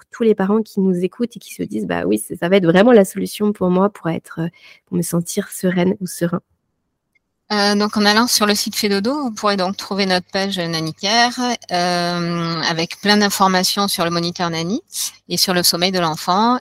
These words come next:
Speaker 2: Et vous irez, vous pourrez arriver directement après, heu, sur une page pour acheter le moniteur Nani, que ça soit le B M zéro deux, le B M zéro trois ou bien les packs avec les babyphones, heu, dont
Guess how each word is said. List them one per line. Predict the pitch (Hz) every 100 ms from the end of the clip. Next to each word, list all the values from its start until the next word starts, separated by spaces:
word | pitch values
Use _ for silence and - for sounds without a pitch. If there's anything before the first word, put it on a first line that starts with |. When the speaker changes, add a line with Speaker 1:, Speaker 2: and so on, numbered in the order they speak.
| -
Speaker 2:
Et | 190
vous | 180 185 180
irez, | 180 175 175
vous | 202 185
pourrez | 202 196
arriver | 196 190 -
directement | 180 226 220 - 170 175
après, | 196 - - 190 190
heu, | 170 160 160 156
sur | - - 180
une | 170
page | - 180 -
pour | - 175
acheter | 165 - 190
le | 185
moniteur | 170 175 180 180
Nani, | 170 160 175 220
que | - - - -
ça | 180
soit | 190 185
le |
B | 180
M | 190 190
zéro | 185 170
deux, | 160 175 202
le |
B | 208
M | 190 190
zéro | 175 160
trois | 147 - 175 196
ou | 185
bien | 156 175
les | 165
packs | 156 175 190
avec | 175 160 -
les | 151
babyphones, | 156 139 - 160 165 156
heu, |
dont | 143